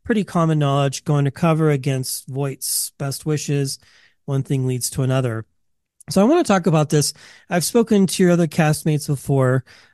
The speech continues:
um, that you work with. And one of the interesting things I learned is that these shows and these episodes don't always necessarily get filmed in sequence, right?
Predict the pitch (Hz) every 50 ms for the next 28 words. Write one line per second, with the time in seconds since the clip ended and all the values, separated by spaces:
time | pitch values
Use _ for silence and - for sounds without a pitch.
0 | _ - 143 139 139 135 135 131 - 143 131 135 139 131 135 131 127 - - 139
1 | 131 127 127 - - _ _ - - _ _ _ - - 175 185 196 196 196 190
2 | 170 - _ _ _ _ _ 180 180 233 285 320 302 247 185 180 - - - -
3 | 190 180 175 175 170 151 160 151 147 151 175 180 180 180 170 160 143 135 - 156
4 | 143 139 - - 160 180 180 180 175 175 160 - - - _ _ _ _ _ _
5 | _ _ - - - - 240 240 208 175 165 160 165 175 165 160 160 160 165 151
6 | 151 185 196 185 - - 190 165 147 147 - 180 180 185 180 - - _ - 175
7 | 175 170 170 160 - 165 151 - 165 147 - - 170 170 165 160 151 147 143 139
8 | - - 170 156 156 151 143 135 127 - - - 151 139 - - 123 - 135 -
9 | - 160 156 160 160 147